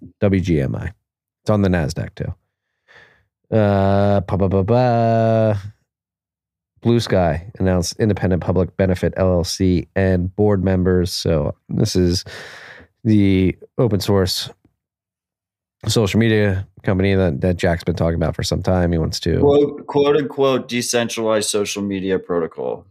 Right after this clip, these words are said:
Speaker 1: Quote unquote, um, protocol, uh, that Jack has wanted to build, uh, in lieu of all the headaches that Twitter,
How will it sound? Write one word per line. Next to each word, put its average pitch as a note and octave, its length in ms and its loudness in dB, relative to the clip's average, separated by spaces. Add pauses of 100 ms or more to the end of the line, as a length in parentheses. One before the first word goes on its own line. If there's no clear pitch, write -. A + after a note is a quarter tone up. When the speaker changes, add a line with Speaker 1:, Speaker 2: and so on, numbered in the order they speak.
Speaker 1:
Quote - 140 -2
unquote, - 320 -4 (280)
um, F#2 560 -2
protocol, E2+ 560 0 (600)
uh, - 320 -2
that - 160 -4
Jack F2+ 320 0
has E2+ 260 -2
wanted G#2 320 -2
to G2 60 -2
build, F#2 440 2 (300)
uh, E2 380 -2 (160)
in F2+ 280 -2
lieu E2+ 280 2
of E2 200 0
all C#2 140 0
the E2 100 0
headaches E2+ 360 -2
that D2 180 -4
Twitter, F2+ 420 0